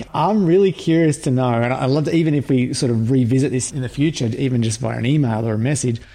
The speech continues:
I would be really curious to know if he is as successful as she is.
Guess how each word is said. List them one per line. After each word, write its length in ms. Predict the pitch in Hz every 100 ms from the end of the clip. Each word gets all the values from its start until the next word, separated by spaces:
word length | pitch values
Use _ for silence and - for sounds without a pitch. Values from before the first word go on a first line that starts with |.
| -
I 140 | - 151
would 140 | 185
be 100 | 135
really 220 | 127 135
curious 300 | 117 131 120
to 80 | -
know 120 | 117 113
if 260 | 117 120
he 420 | - 156 147 135
is 100 | 131
as 160 | 131 117
successful 680 | - 127 - 131 - 123 120
as 80 | 107
she 440 | - 151 160 110
is. 320 | 113 110 -